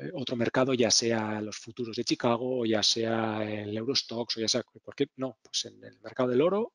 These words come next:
eh, se opera igual, pero es totalmente opaco. Pues todas esas cosas que circundan todo eso, el bis también es totalmente el Bank of International Settlements, que está en, em, en Suiza, en Basel,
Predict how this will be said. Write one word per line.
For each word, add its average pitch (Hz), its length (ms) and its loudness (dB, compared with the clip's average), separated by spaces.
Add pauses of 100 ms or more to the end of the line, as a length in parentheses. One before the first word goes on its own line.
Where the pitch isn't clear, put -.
(100)
eh, 123 240 2
se - 140 0
opera 123 340 4
igual, 165 460 4
pero 156 300 2
es 127 180 -4
totalmente 127 500 -6
opaco. 123 340 0
Pues - 160 -4 (360)
todas 190 280 6
esas - 220 0
cosas - 280 -6
que - 100 -6
circundan 156 420 -8
todo 131 160 -4
eso, - 180 -4
el 120 180 4
bis 156 180 2
también 135 300 -2
es - 280 0
totalmente 120 600 -8 (500)
el 107 560 -2 (640)
Bank 123 220 2
of - 140 -8
International 110 500 -6
Settlements, 165 440 -2
que - 100 -6
está 139 320 -2
en, 135 260 -8 (100)
em, 117 800 -6 (520)
en 104 120 -6
Suiza, 147 500 -2
en 131 340 -2
Basel, 160 360 2